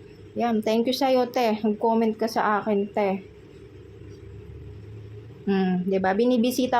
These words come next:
ko po yung mga nagko-comment sa akin ng masama. Madalas yan may mga Bible verse tungkol sa Panginoon yung nakalagay nilang profile. O, diba?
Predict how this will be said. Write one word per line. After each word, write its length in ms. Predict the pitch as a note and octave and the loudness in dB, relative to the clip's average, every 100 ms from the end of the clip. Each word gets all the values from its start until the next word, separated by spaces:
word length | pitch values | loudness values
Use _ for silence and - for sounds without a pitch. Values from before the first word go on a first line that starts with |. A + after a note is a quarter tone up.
| A#3 | 2
ko 80 | A#3 | 2
po 160 | A#3 | 4
yung 240 | A3+ A3 A3 | 6 6 6
mga 480 | G#3 G#3 G3+ G#3 - - - - - - - G3+ | 6 6 4 2 -2 -18 -20 -20 -20 -16 -4 0
nagko-comment 400 | G#3 G#3+ G3+ G3 | 2 4 4 2
sa 240 | G3+ F#3 | 2 2
akin 160 | G3 G3 | 4 4
ng 80 | |
masama. 400 | F#3+ F#3 F3+ F3+ | 4 2 0 0
Madalas 480 | E3+ F#3+ F#3+ G3+ G3 | 2 4 4 4 2
yan 160 | G3 G3 | 2 4
may 80 | F#3+ | 4
mga 240 | F#3+ F#3 | 4 4
Bible 480 | F3+ F3 F3 F3+ F3 | 2 2 2 2 2
verse 480 | F3+ E3 E3+ - F#3+ | 0 0 0 -2 -2
tungkol 240 | F#3 F3+ | 0 0
sa 160 | F3+ - | -2 -4
Panginoon 560 | F#3+ F#3 F3+ E3+ F3+ | 0 2 2 2 2
yung 160 | F3+ F3+ | 4 2
nakalagay 1160 | E3+ F3+ F3 F3 F#3+ - - - - F3+ F#3+ F#3+ | 0 0 0 0 -6 -12 -18 -14 -4 2 4 4
nilang 400 | F#3 F3+ F3+ - | 4 2 0 -2
profile. 800 | F3 E3 D#3+ - D#3 D3+ C#3+ D#3 | 0 2 0 -2 0 0 0 -2
O, 80 | E3+ | 0
diba? 480 | E3+ E3+ D#3 - | 0 2 0 0